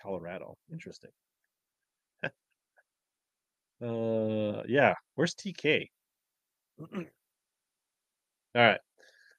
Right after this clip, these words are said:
Let's check the leaderboard here, see if that, uh, Nick.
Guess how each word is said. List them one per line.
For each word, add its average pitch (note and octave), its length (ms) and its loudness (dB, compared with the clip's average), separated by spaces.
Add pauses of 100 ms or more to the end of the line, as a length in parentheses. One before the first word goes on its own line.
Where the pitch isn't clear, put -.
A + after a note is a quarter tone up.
(120)
Let's A#2 160 -6
check B2 180 2
the G#2+ 80 0
leaderboard G2 440 4
here, G2+ 340 0 (120)
see - 160 -6
if G2 140 -6
that, G#2 300 -2
uh, F#2+ 280 0 (2250)
Nick. A2 340 0